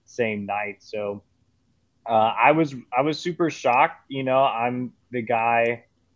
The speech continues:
uh, that has been covering Aaron Childs for a long time, ever since, you know, more than a year.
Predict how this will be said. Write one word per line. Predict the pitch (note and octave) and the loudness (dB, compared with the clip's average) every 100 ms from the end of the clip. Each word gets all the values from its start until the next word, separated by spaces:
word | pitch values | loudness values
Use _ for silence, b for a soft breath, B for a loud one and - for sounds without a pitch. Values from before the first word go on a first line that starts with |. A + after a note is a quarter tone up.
| _ A2+ | _ 0
uh, | A2 A2 A2 | 2 2 0
that | A#2 A2+ | 0 0
has | A2+ A2+ A2+ | 0 -2 -2
been | A#2+ A2+ | -6 -6
covering | - A#2 A2+ A2+ A#2 | -2 -2 -2 -6 -6
Aaron | A2+ A#2 A2 | -6 -6 -6
Childs | A#2+ G#2+ A2+ A2+ - | -4 -2 -2 -4 -6
for | A#2 | -6
a | G#2+ | -4
long | G2+ G#2+ A#2 A2+ - G#2 | -2 -2 -2 -4 -10 -8
time, | A2 B2 B2 - _ _ _ - | -4 -4 -6 -12 _ _ _ -2
ever | A2 A2 G#2+ | -2 -2 -6
since, | - A#2+ G#2+ - _ | -6 -6 -6 -12 _
you | A#2+ A2 | -14 -8
know, | G#2 | -8
more | G#2+ B2+ C#3+ | -2 0 0
than | D3 | 0
a | C3 | -4
year. | G#2+ A2+ C3 D3 | -6 -4 -2 -2